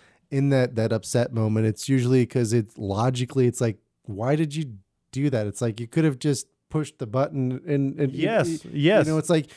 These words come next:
Speaker 1: you wasted all this drama over something that really didn't, when you could have just walked around the turnstile
Speaker 2: And
Speaker 1: or
Speaker 2: use that time for something more meaningful.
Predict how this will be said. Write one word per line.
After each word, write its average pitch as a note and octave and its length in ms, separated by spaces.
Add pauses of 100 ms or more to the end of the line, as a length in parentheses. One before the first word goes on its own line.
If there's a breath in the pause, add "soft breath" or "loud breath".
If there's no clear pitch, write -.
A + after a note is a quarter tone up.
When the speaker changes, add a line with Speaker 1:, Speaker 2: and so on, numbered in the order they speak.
(120)
Speaker 1:
you D#3 120
wasted E3+ 380
all E3 140
this D#3+ 160
drama D3+ 520
over C#3+ 480
something C#3+ 500
that C#3 180
really C#3 260
didn't, C#3+ 260
when C#3 120
you C3 60
could D3 120
have B2+ 80
just B2+ 180
walked A2+ 480
around B2 260
the A#2 60
turnstile A#2 760
Speaker 2:
And A2+ 180
Speaker 1:
or - 20
Speaker 2:
use D3+ 260
that D#3 200
time C#3+ 300
for C#3 160
something C3 480
more A#2+ 180
meaningful. A#2+ 800